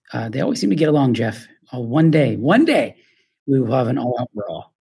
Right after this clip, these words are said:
We actually have a question, and, uh, this one's coming in for you, Varun. This is, uh, from an anonymous poster. Uh, they asked the following. He, uh, he said that he used scenarios, he being you, Varun.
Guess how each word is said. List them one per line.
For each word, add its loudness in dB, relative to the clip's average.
We 4
actually 2
have 2
a -2
question, 0
and, 0
uh, 0
this -4
one's 0
coming 2
in 2
for -2
you, 2
Varun. 2
This -2
is, -2
uh, -10
from -2
an 2
anonymous 2
poster. 0
Uh, -6
they 0
asked -4
the -10
following. 0
He, -2
uh, -6
he 0
said 0
that 0
he 2
used 4
scenarios, -2
he -2
being 2
you, -2
Varun. 0